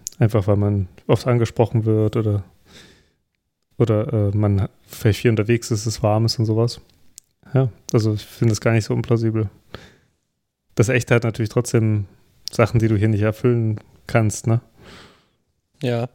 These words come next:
Speaker 1: Aber man guckt halt auch
Speaker 2: Aber
Speaker 1: Liebesfilme
Speaker 2: das
Speaker 1: und sagt nicht, das ist nicht echt. <laughs>
Speaker 2: Das, das, das, das, ich, ich weiß ja, was du mit Liebesfilmen meinst. Ähm,
Speaker 1: <laughs>
Speaker 2: das
Speaker 1: Hä?
Speaker 2: Echte ist aber auch gefährlich.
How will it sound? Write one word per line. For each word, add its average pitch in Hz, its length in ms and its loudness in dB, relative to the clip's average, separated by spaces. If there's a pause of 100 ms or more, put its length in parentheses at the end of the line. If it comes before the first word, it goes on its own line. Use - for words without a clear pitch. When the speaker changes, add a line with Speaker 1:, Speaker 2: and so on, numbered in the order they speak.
(500)
Speaker 1:
Aber 113 160 2
man 110 140 2
guckt - 220 -4
halt 110 100 4
auch 113 60 2
Speaker 2:
Aber 101 80 0
Speaker 1:
Liebesfilme 120 500 4
Speaker 2:
das 107 80 2
Speaker 1:
und 101 80 0
sagt 104 240 2
nicht, - 460 -2
das 101 100 4
ist 101 100 -4
nicht 104 120 2
echt. - 400 -4
<laughs> - 40 -20 (760)
Speaker 2:
Das, - 180 -4 (220)
das, - 340 -4
das, - 280 -2 (340)
das, 120 180 -4
ich, 117 120 -8
ich - 140 -8
weiß 120 200 -2
ja, 117 160 -2
was - 120 -12
du - 80 -4
mit 110 140 -4
Liebesfilmen 110 460 -4
meinst. 110 280 -8 (400)
Ähm, 120 140 -2
Speaker 1:
<laughs> 113 40 0 (2500)
Speaker 2:
das - 800 -6 (400)
Speaker 1:
Hä? 120 60 -2
Speaker 2:
Echte 135 240 2
ist 135 160 -4
aber 127 240 -2
auch 127 140 -6
gefährlich. 131 640 -6